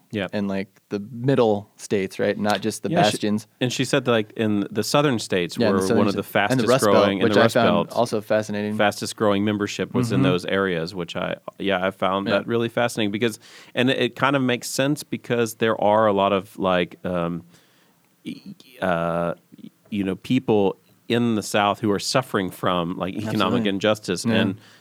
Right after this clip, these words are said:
Speaker 1: you
Speaker 2: And the
Speaker 1: know
Speaker 2: Rust Belt, because all of the manufacturing is gone away, and the man-, the Rust Belt and the South were, like, the hearts of manufacturing for a lot of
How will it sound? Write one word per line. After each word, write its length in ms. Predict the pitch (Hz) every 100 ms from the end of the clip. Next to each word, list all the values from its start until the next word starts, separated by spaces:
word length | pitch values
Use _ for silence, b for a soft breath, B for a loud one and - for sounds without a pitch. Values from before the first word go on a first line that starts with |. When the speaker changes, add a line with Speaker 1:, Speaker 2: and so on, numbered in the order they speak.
| B _ _ _
Speaker 1:
you 100 | 98
Speaker 2:
And 80 | 147
the 40 | 135
Speaker 1:
know 40 |
Speaker 2:
Rust 200 | 147 -
Belt, 200 | 127 107
because 400 | 120 123 110 -
all 220 | 117 127
of 100 | 123
the 160 | 113 107
manufacturing 800 | 117 117 - 127 - 113 107 104 - b b b b -
is 120 | 113
gone 180 | 123 113
away, 280 | 127 123 113
and 120 | 117
the 60 |
man-, 300 | 113 123 107
the 80 | 110
Rust 280 | 117 131 -
Belt 220 | 135 127
and 180 | 123 139
the 60 | 113
South 480 | - 143 117 - -
were, 140 | 113
like, 260 | 107 101 98 _ _ -
the 80 |
hearts 340 | - 123 113 -
of 300 | 104 101 _ _ _ _ _
manufacturing 640 | 120 107 101 131 147 107
for 140 | 107 107
a 80 | 104
lot 160 | 101
of 260 | 101 104